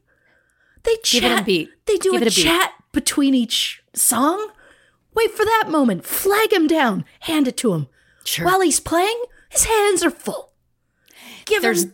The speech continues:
Speaker 2: they've
Speaker 1: two
Speaker 2: got other
Speaker 1: seconds.
Speaker 2: things they're doing. Yeah.
Speaker 1: Yeah, but just that gracious man took it, read it, and made this face of like, "Oh, yeah, maybe." And so I'm like, "Well, I wanna know what it says." And then he told everybody what it says.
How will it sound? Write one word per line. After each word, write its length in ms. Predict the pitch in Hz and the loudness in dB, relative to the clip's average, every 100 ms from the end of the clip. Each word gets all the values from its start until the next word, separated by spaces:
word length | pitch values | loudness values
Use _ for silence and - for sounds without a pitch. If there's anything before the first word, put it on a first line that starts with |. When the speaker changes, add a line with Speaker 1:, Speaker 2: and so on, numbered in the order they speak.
| 208 | -4
Speaker 2:
they've 220 | 196 240 | 0 2
Speaker 1:
two 60 | - | 2
Speaker 2:
got 120 | 285 | 2
other 140 | 269 | 2
Speaker 1:
seconds. 80 | 269 | 2
Speaker 2:
things 200 | 320 277 | 2 2
they're 80 | 240 | 2
doing. 360 | 214 440 285 175 | 2 0 0 -2
Yeah. 260 | - - - | -2 -2 -4
Speaker 1:
Yeah, 280 | 240 226 - - | -2 -2 -4 -2
but 280 | - 294 - _ _ _ _ _ _ _ _ _ _ _ _ - | -2 -2 -8 _ _ _ _ _ _ _ _ _ _ _ _ -6
just 280 | 254 247 | -2 0
that 280 | - 220 - - _ - - 208 - | 2 0 -2 -8 _ -20 -14 -14 -6
gracious 560 | 190 185 240 302 320 - | -2 0 2 2 0 0
man 420 | 277 226 190 220 - _ _ _ - | 0 2 0 -2 -6 _ _ _ -8
took 220 | - 262 | -4 -2
it, 180 | 285 - - - | -2 -6 -16 -4
read 220 | 208 226 | -2 0
it, 100 | 269 | 0
and 80 | 220 | 0
made 200 | 208 226 | 0 0
this 160 | 220 - | 0 -2
face 220 | 247 240 | -2 0
of 80 | 247 | 0
like, 240 | 240 233 | 0 -2
"Oh, 800 | - _ 679 784 719 740 659 740 | -6 _ -4 -2 0 -2 -2 -2
yeah, 60 | 554 554 587 | 0 0 0
maybe." 260 | 359 392 - _ | 0 -2 -8 _
And 120 | 214 | -4
so 120 | - 226 | 0 0
I'm 60 | |
like, 160 | 220 220 | 0 -2
"Well, 140 | 190 196 | -2 -2
I 80 | |
wanna 280 | 220 156 170 | 0 0 0
know 140 | 185 214 | 0 0
what 120 | 311 | 0
it 120 | 359 | 0
says." 480 | - 523 539 508 - _ - _ _ - | 0 0 0 -4 -8 _ -20 _ _ -4
And 200 | 165 160 | 0 0
then 180 | 151 | 0
he 140 | 175 254 | 0 -2
told 300 | - 381 494 | 0 0 0
everybody 380 | 285 185 156 160 | 2 0 0 -4
what 160 | 143 | -8
it 80 | 139 | -10
says. 300 | - - - | -10 -10 -14